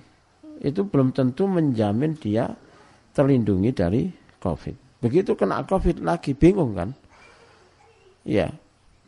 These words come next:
kena covid yang kedua dan itu ada traumatiknya, ada bisa saja imannya lemah membawa keputus asaan. Apalagi harus di, misalkan disendirikan di rumah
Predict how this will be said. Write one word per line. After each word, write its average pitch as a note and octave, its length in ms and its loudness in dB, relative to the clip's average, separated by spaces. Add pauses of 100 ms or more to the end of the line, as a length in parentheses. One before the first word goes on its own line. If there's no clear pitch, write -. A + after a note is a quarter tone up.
kena C3 280 0
covid G3 400 6
yang C#3 200 2
kedua C3+ 800 0
dan G#2+ 320 2
itu C3+ 440 2
ada A#2 440 -2
traumatiknya, F2 1120 -2 (160)
ada A#2+ 480 2
bisa G2 260 -4
saja F#2 340 -4
imannya G2+ 440 0
lemah G2+ 220 0 (100)
membawa F2+ 320 0
keputus A2 720 0 (720)
asaan. C#3 560 -2 (2500)
Apalagi B2 480 0
harus C#3 200 2
di, F#3+ 280 4 (1040)
misalkan B2+ 560 0
disendirikan C3 880 2
di C3+ 80 4
rumah B2 360 4